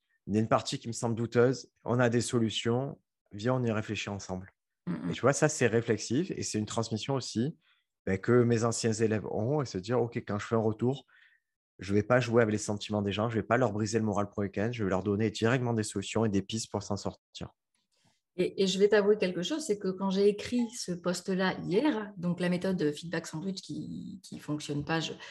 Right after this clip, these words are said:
Speaker 2: si tu veux, j'ai quand même pris des infos au niveau, euh, scientifique, ce qui était dit. Donc, c'est mal reçu émotionnellement par les gens.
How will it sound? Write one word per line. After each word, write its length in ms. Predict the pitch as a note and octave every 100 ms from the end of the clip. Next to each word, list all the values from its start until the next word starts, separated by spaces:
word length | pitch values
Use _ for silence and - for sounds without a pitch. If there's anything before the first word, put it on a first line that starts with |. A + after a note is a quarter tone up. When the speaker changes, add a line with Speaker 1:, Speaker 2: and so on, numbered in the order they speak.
| - -
Speaker 2:
si 60 | -
tu 80 | E3+
veux, 60 |
j'ai 160 | D#3 C#3+
quand 100 | D3+
même 140 | D3+
pris 160 | D3+ F3+
des 160 | E3+
infos 240 | G3+ - F3+
au 60 |
niveau, 300 | F3+ D#3+ E3
euh, 60 | D3+
scientifique, 480 | D#3 D3 - F#3+ F#3+
ce 60 |
qui 100 | -
était 160 | D3+ D3
dit. 200 | F#3 D4+ - - - E3+
Donc, 100 | C#3+
c'est 120 | E3
mal 300 | G3 G#3+ -
reçu 460 | E3+ E3+ F#3 - F#3+
émotionnellement 600 | F3+ E3+ F3 E3 E3+ F3+
par 140 | E3
les 120 | D#3+ F#3
gens. 180 | C#4+